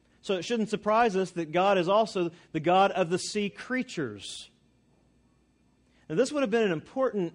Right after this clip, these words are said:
illustration, not only to the Ninevites, but also to the Israelites in Jesus' day. When Jesus uses Jonah later on to talk about his own ministry and what he would do, the sign of Jonah,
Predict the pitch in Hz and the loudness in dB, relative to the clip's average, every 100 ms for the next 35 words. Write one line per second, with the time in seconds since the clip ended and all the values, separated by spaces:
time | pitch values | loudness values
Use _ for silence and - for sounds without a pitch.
0 | - 202 180 - 185 190 - 160 220 269 | -4 -4 -4 -4 -2 -2 -2 -6 -4 -4
1 | 226 160 139 143 180 180 127 123 - 165 | -6 -6 -6 -4 -2 -2 -2 -4 -6 -4
2 | 240 254 - 196 180 180 - _ _ - | -4 -4 -8 -4 -4 -6 -20 _ _ -8
3 | 185 214 262 220 180 135 135 151 - - | -6 0 0 2 2 2 2 -2 -8 -10
4 | - _ _ _ 185 175 147 196 185 - | -12 _ _ _ -6 -4 -2 -2 -2 -6
5 | 135 120 131 117 101 _ _ _ _ _ | -10 -6 -6 -6 -10 _ _ _ _ _
6 | _ _ _ _ _ _ _ _ _ _ | _ _ _ _ _ _ _ _ _ _
7 | _ 151 151 214 254 190 190 165 135 139 | _ -8 -2 -2 -2 -2 -4 -4 -4 -2
8 | 170 170 165 165 151 190 220 180 143 175 | 0 2 2 2 2 2 2 0 0 0
9 | 165 156 156 165 139 202 233 214 170 151 | 0 -2 -2 0 -2 0 0 0 -2 -4
10 | - 160 151 160 151 214 220 156 143 143 | -6 -6 -4 -4 -4 -4 -4 -2 -2 -2
11 | 143 - 190 208 165 135 147 143 | -6 -4 -2 0 -2 -4 -6 -4